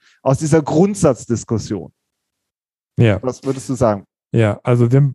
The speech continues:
Speaker 2: versuchen es mal wirklich ganz hands-on zu machen und ganz praktisch. Ja, wir verlassen jetzt die Metaebene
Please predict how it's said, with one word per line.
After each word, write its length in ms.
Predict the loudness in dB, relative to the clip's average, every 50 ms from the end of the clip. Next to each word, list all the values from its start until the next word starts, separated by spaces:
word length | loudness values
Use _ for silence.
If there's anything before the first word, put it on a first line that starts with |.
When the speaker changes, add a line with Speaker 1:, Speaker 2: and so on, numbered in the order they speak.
| -4 -2
Speaker 2:
versuchen 360 | 0 2 2 4 4 4 2
es 140 | 2 2 0
mal 520 | 0 0 -2 -4 -2 0 0 0 0 0
wirklich 320 | -2 -2 -2 -4 -6 -6 _ _
ganz 340 | -2 0 0 2 0 0 0
hands-on 420 | 0 2 2 0 0 -2 -4 -4 -4
zu 120 | -6 -6
machen 260 | -6 -6 -6 -8 -8 -10
und 120 | -6 -2
ganz 220 | -2 0 0 -2
praktisch. 440 | -2 -2 -2 -2 -2 _ -6 -4 0
Ja, 120 | 0 2 2
wir 80 | 2 2
verlassen 420 | 2 2 2 2 2 2 2 2
jetzt 160 | 2 2 0 0
die 60 | 2
Metaebene 800 | 2 2 4 4 2 2 2 2 0 2 2 4 4 2 2